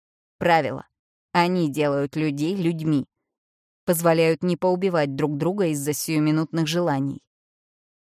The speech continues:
Он неожиданно усмехнулся. «Хм, а в тебе больше огня, чем я думал».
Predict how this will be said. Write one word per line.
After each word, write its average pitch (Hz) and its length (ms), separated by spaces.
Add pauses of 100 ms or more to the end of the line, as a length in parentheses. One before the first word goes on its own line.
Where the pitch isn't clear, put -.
(140)
Он 233 200
неожиданно 226 540
усмехнулся. 180 720 (500)
«Хм, 190 380 (500)
а 151 160
в - 40
тебе 160 300
больше 214 380
огня, 226 360
чем 151 200
я 151 180
думал». 135 420